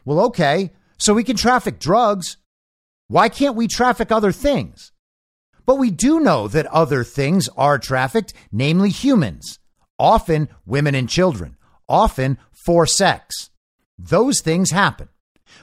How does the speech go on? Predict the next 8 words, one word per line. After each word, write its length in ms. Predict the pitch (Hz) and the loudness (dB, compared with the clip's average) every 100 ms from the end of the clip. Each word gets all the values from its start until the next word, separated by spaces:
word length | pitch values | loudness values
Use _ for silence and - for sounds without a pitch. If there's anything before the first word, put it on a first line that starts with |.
| - | 0
Those 240 | 180 180 | 2 2
things 280 | 190 165 92 | 0 0 -2
don't 440 | 76 151 208 311 | -4 0 2 0
happen 520 | 113 117 104 - 190 - - 143 | -4 -6 -4 -4 -4 -4 -8 -2
without 500 | 160 180 185 - 127 | 0 2 0 -4 -4
the 120 | 160 | -2
support 840 | - 160 - - 254 208 139 - _ _ _ _ _ _ - | 0 -4 -6 -6 0 0 0 -6 _ _ _ _ _ _ -2
of 240 | 185 156 | -2 -2